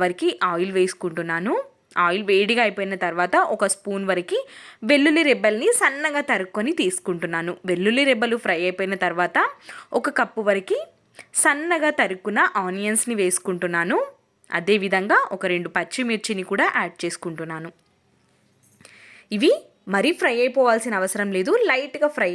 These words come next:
అయితే సరిపోతుంది. ఒక కప్పు వరకు క్యారెట్ని సన్నగా తరుక్కొని తీసుకుంటున్నాను. క్యాప్సికమ్ని కూడా సన్నగా తరుక్కొని తీసుకుంటున్నాను. మీరు ఇక్కడ క్యాబేజ్ని కూడా వేసుకోవచ్చు, బీన్స్ ఉంటే బీన్స్ని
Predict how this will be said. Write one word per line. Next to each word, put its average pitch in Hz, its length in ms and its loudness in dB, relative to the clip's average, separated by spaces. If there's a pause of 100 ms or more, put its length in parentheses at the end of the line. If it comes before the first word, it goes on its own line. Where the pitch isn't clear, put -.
అయితే 214 140 -4 (100)
సరిపోతుంది. 185 600 -2 (540)
ఒక 202 80 -2 (120)
కప్పు 196 220 -2 (100)
వరకు 196 240 0 (380)
క్యారెట్ని 185 520 -2 (180)
సన్నగా 269 460 0
తరుక్కొని 202 460 -2
తీసుకుంటున్నాను. 165 720 -6 (1400)
క్యాప్సికమ్ని 240 680 -2
కూడా 226 160 2 (280)
సన్నగా 208 440 0
తరుక్కొని 202 440 0
తీసుకుంటున్నాను. 180 720 -2 (400)
మీరు 226 160 4
ఇక్కడ 190 180 2 (300)
క్యాబేజ్ని 214 600 0
కూడా 208 200 2
వేసుకోవచ్చు, 175 640 0 (220)
బీన్స్ 311 400 2
ఉంటే 247 180 4 (160)
బీన్స్ని 214 400 0